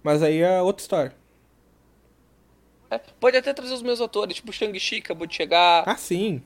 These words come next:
Speaker 2: Sabe, tipo, eu, tá essa galera, porra, Miss Marvel, She-Hulk, só que
Speaker 1: Reboot.
Speaker 2: novo universo.
Speaker 1: Novo universo. E, cara, tu,
Speaker 2: Tô.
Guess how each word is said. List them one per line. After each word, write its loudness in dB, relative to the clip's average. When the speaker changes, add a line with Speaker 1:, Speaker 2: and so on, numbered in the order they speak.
Speaker 2:
Sabe, 4
tipo, -12
eu, -6
tá -4
essa -2
galera, 4
porra, -8
Miss -8
Marvel, 4
She-Hulk, -4
só -10
que -12
Speaker 1:
Reboot. -8
Speaker 2:
novo -8
universo. -4
Speaker 1:
Novo -2
universo. -2
E, 2
cara, 2
tu, -8
Speaker 2:
Tô. -12